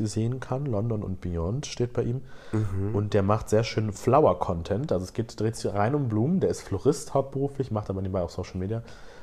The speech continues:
Speaker 1: Hat sehr viele schöne Tattoos, ist sehr aesthetically pleasing
Speaker 2: Mhm.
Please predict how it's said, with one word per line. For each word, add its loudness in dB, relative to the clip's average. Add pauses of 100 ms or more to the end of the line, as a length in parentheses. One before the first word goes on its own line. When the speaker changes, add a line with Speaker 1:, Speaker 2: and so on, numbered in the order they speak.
Speaker 1:
Hat -2
sehr 4
viele 0
schöne -2
Tattoos, -2
ist -8
sehr 4
aesthetically 0
pleasing 0
Speaker 2:
Mhm. 0